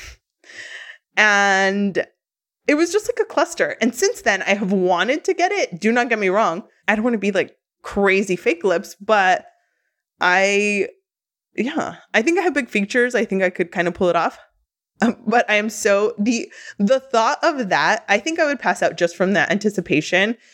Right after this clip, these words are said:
just because I would stress myself out too much. So there's my little story with that. I definitely will continue to get Botox and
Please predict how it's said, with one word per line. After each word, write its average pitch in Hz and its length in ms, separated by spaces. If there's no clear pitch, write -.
just 240 160
because 220 360
I 180 400
would 185 220
stress 175 300
myself 170 320
out - 220
too - 100
much. - 380
So 135 340
there's 226 240
my 285 120
little 262 200
story 220 200
with 190 160
that. 147 320
I 165 140
definitely 214 640
will 170 340
continue 170 680
to 170 200
get 151 380
Botox 170 840
and 160 580